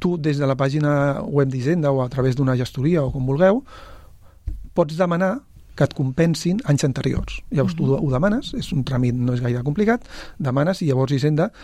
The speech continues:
Speaker 1: et mira si et surt millor la renda dels anys anteriors i et torna, i si surt pitjor, doncs no fa res.
Speaker 2: Mhm. Va, va, val la pena mirar-ho. Hi ha canvis en les deduccions fiscals, parlàvem ara de plans de pensions, però també hi ha el tema de maternitat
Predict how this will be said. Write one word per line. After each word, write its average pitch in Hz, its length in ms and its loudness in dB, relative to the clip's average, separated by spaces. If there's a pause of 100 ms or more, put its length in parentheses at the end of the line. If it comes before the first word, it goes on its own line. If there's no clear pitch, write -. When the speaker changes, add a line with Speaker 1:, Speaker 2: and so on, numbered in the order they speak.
(200)
Speaker 1:
et 139 140 4 (120)
mira 160 340 2
si - 140 -6
et 127 80 -6
surt 135 180 0
millor 135 360 2 (180)
la 131 100 -2
renda 135 220 4
dels 127 140 0
anys 135 80 2
anteriors 147 420 2
i 143 80 0
et 127 100 -4
torna, 147 400 0
i 143 60 2
si - 160 -2
surt - 220 -2
pitjor, 151 240 2
doncs 170 140 0
no 139 60 0
fa - 120 -8
res. - 240 -10 (240)
Speaker 2:
Mhm. 214 280 0 (400)
Va, 160 140 -2
va, 165 160 -2
val 175 200 0
la 170 80 2
pena 180 200 0
mirar-ho. 156 340 2 (380)
Hi 233 80 0
ha - 60 2
canvis 339 260 0
en 277 160 0
les 240 160 0
deduccions 226 540 0
fiscals, 247 480 2
parlàvem 214 340 0
ara 220 140 0
de 214 100 0
plans 208 240 -2
de 214 100 2
pensions, 214 440 2
però 202 100 0
també 196 220 2
hi 202 80 4
ha 202 40 6
el 196 60 2
tema 208 200 0
de 202 80 2
maternitat 202 640 4